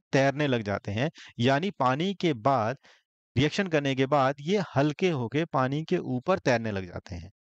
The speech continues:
मीन्स ऐसे कुछ बबल तरह का बन जाता है जिसको हम कहते हैं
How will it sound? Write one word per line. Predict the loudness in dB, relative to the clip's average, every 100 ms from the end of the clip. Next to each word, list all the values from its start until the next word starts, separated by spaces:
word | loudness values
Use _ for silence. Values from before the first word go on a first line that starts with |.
| _
मीन्स | 0 0 -2 0
ऐसे | 0 0
कुछ | -4 -8
बबल | -6 0 0 2 0
तरह | 0 0
का | 0 -2
बन | 0 -4 0
जाता | -2 0 0
है | 0 -2 -4 _ _ _ _
जिसको | -2 0 -2
हम | 0 0
कहते | 0 0 0
हैं | -4 -4